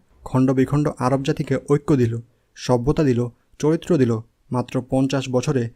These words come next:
স্পেন থেকে পাকিস্তানের প্রান্ত আর মধ্য এশিয়া পর্যন্ত বিশাল সাম্রাজ্য দিল। সে যুগের পরাশক্তি পারস্য সাম্রাজ্য আর বাইজেন্টাইন সাম্রাজ্যের উপর বিজয়ী করে দিল। এটা কিন্তু সামরিক শক্তির কারণে হয়নি, এটার পেছনে দায়ী এক জীবন পদ্ধতি।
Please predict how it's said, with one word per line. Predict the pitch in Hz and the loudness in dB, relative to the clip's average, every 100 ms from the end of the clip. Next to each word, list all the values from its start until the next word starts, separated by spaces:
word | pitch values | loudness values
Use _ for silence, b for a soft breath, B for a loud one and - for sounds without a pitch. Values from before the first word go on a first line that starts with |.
| _ | _
স্পেন | - - 135 131 | -16 0 2 2
থেকে | 131 135 | 0 -4
পাকিস্তানের | 131 127 123 127 139 135 | -2 -2 -4 -4 -2 -2
প্রান্ত | 135 139 139 165 180 b b | -2 -2 0 -2 -4 b b
আর | - 120 | -4 0
মধ্য | 117 120 151 | 0 0 0
এশিয়া | 151 170 | 0 -2
পর্যন্ত | 165 165 165 131 | 0 -2 -2 -2
বিশাল | 117 123 131 131 | -2 -2 0 -2
সাম্রাজ্য | - 131 131 120 123 | 0 2 2 2 0
দিল। | 117 113 113 _ _ _ _ | -2 -4 -10 _ _ _ _
সে | - 139 | -6 0
যুগের | 135 135 139 | 2 4 2
পরাশক্তি | 139 139 135 170 - | 4 2 2 0 2
পারস্য | 135 127 131 - 143 | 2 2 0 -2 -4
সাম্রাজ্য | 147 143 139 117 113 113 _ - | 0 2 2 0 -2 -4 _ -4
আর | 123 | -2
বাইজেন্টাইন | 117 120 123 139 156 | 0 0 2 2 0
সাম্রাজ্যের | 147 156 165 160 | 0 2 2 2
উপর | 170 135 120 | 0 2 2
বিজয়ী | 120 120 139 | 2 4 4
করে | 135 123 | 6 4
দিল। | 117 117 117 _ _ | 4 0 -4 _ _
এটা | - 139 | -2 0
কিন্তু | 156 180 175 | 2 0 -2
সামরিক | - 135 143 151 | -2 0 2 2
শক্তির | - 143 - 156 | 0 -4 -4 -4
কারণে | 170 170 | -2 -2
হয়নি, | 143 127 120 117 _ _ - | 0 0 0 -2 _ _ -2
এটার | 127 131 | 0 2
পেছনে | 127 123 151 165 | 2 2 2 0
দায়ী | 165 131 139 b - | 0 -2 -4 b -2
এক | 123 123 | -2 -2
জীবন | 113 127 139 | -2 2 2
পদ্ধতি। | 135 135 120 113 113 | 2 0 0 -2 -4